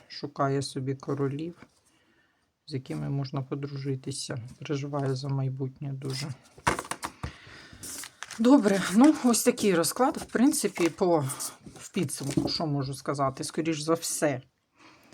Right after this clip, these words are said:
зупинка обстрілів якась буде.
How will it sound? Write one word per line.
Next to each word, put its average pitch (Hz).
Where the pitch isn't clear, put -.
зупинка 156
обстрілів 139
якась 143
буде. 151